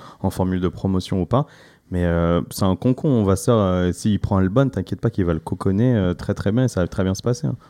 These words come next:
Je pense qu'il a une vitesse folle. C'est pas du niveau de Leclerc, mais c'est un mec, je pense, qui a la tête un peu plus posée que Leclerc, tu vois, différemment. Donc, s'il se sent bien dans une écurie, je suis sûr qu'il peut donner, qu'il peut faire beaucoup mieux que Sainz, hein.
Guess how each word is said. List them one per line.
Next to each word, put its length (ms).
Je 80
pense 160
qu'il 120
a 40
une 100
vitesse 400
folle. 460
C'est 160
pas 160
du 120
niveau 260
de 100
Leclerc, 460
mais 540
c'est 160
un 80
mec, 200
je 80
pense, 160
qui 80
a 20
la 100
tête 300
un 100
peu 140
plus 200
posée 300
que 160
Leclerc, 360
tu 120
vois, 240
différemment. 440
Donc, 120
s'il 160
se 100
sent 120
bien 140
dans 80
une 180
écurie, 300
je 60
suis 80
sûr 220
qu'il 140
peut 140
donner, 300
qu'il 100
peut 60
faire 160
beaucoup 220
mieux 120
que 60
Sainz, 300
hein. 60